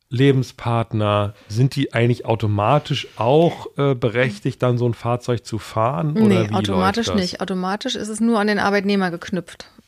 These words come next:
Speaker 2: Aber in den meisten Fällen steht es im Arbeitsvertrag, dass es erlaubt ist.
Speaker 1: Okay, und das ist auch zulässig, dass man quasi
Speaker 2: Ja.
Speaker 1: nochmal definiert.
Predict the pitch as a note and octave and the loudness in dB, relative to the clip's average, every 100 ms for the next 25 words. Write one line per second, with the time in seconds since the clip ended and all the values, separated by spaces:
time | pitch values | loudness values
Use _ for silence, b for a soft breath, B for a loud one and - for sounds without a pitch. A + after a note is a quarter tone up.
0 | _ _ G3+ G3+ A3 G#3+ G3+ F#3+ F#3+ A3 | _ _ 0 2 4 2 2 2 4 4
1 | B3+ - A#3 A3+ G#3+ G#3+ A3 G#3 F#3 F3+ | 2 0 -2 -2 -2 -4 -8 -6 -6 -6
2 | F#3 - F3+ - F#3 F#3+ F3+ G3 - - | -8 -10 -12 -10 -10 -10 -14 -16 -14 -14
3 | - - - - _ _ _ _ _ _ | -14 -18 -20 -20 _ _ _ _ _ _
4 | _ _ _ - B2+ A#2 A#2 C#3 D#3 B2+ | _ _ _ -2 2 2 2 0 -2 -6
5 | - - D3 C#3 A#2+ A2 G#2 A2+ G#2 - | -6 -2 4 4 2 -2 -6 -6 -4 0
6 | - A2 G#2+ G#2+ G#2 - G#2+ A2+ A#2 A2+ | 0 0 0 -2 -4 -6 -4 0 0 0